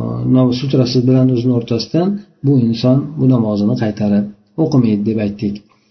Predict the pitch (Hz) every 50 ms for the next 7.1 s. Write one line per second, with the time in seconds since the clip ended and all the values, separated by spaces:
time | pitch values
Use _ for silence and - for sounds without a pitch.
0 | _ _ _ _ _ _ _ _ _ _ _ _ _ _ _ - 156 160 175 175
1 | 170 170 180 180 170 160 135 - - 160 143 139 135 - 151 156 151 143 131 127
2 | - 135 131 135 143 147 135 139 131 - 131 131 123 120 131 143 143 131 113 110
3 | - - 127 127 131 131 127 127 - - 143 127 123 120 113 117 113 113 127 131
4 | 127 113 107 101 - 127 127 139 131 - - _ _ _ _ _ _ _ - -
5 | 139 127 - 131 131 127 - 120 113 110 104 101 - - 104 101 110 117 135 -
6 | - - - _ - 160 165 131 107 - - 104 98 98 101 98 95 - - 101
7 | 101